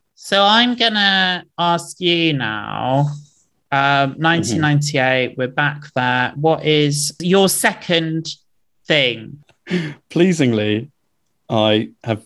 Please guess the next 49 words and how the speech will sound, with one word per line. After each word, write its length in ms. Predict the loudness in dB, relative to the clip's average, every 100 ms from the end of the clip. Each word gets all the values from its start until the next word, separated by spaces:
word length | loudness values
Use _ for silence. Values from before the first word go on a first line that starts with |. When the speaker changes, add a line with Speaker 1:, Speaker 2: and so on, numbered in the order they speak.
| _
Speaker 2:
set 220 | -4 -2 -2
this 180 | -2
up 280 | -2 -2 -6 _ _ -12
accidentally 640 | -8 -4 -2 -2 -2 -6 _ _ _ _ _ -2
by 140 | 0
saying 280 | 2 0 0
that 120 | 0
I 180 | 0 0
went 260 | 0 -4 -4
to 60 |
Canada 460 | -6 -4 -2 -4 -6
in 100 | -4
the 80 | -2
summer. 420 | 0 0 -2 -6 _ 0
Speaker 1:
Oh, 160 | 4
I 120 | 4 4
am 280 | 2 0
pleased. 760 | -2 -6 -6 -8 -12 -20 -20 -20 _
Speaker 2:
I 40 | 0
bet 160 | 2
the 120 | 6
audience 340 | 8 8 6 0
are 60 |
pleased 260 | -2 -2 0
as 60 | 2
well. 140 | 4
They're 100 | 4
like, 180 | 2 2
"I 100 | 2
remember 360 | 2 0 0
that." 300 | 2 2 2 -6 _ _ _
Speaker 1:
But 80 | -2
you 80 | 2
Speaker 2:
Basic-, 140 | 2
Speaker 1:
went 160 | 2 -2
to 60 |
Canada, 540 | -2 0 0 0 0 0
Speaker 2:
I 60 | 0
went 120 | 0
to 60 | 0
Speaker 1:
ninety-eight. 400 | 0 2 2 2
Speaker 2:
Canada 240 | 2 0 0
on 140 | 0
a 240 | 2 0 -2 -8 _ _
plane. 500 | 0 0 -2 -8 -12 _ _ _ _
And 100 | -2
in 220 | 0 0 0
them 400 | -2 0 -2 -4
days 680 | -4 -2 0 -2 -4 -12